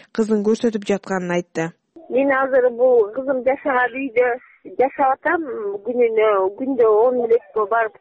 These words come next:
Speaker 2: кирип чыгам реанимация бөлүмүнө. Булар алып барып алып келишет, хозяйка. Доктордун сүйлөгөнү мен жаздырып алып, кыргыз кыздарга эле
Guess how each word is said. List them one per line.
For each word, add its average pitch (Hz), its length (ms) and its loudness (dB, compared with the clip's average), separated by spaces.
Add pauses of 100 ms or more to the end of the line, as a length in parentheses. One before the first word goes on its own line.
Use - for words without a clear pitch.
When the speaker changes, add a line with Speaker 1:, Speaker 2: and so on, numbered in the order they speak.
Speaker 2:
кирип 220 180 -8 (220)
чыгам 214 400 -2
реанимация 208 640 -2
бөлүмүнө. 196 640 0
Булар 202 260 2 (140)
алып 220 160 -4
барып 208 160 0
алып - 160 -4
келишет, 208 420 -2 (140)
хозяйка. 196 560 0 (760)
Доктордун 415 640 -4
сүйлөгөнү 214 540 2
мен 208 160 -4
жаздырып 208 480 0
алып, 202 160 -6
кыргыз 208 300 -6 (100)
кыздарга 208 400 0
эле 196 80 2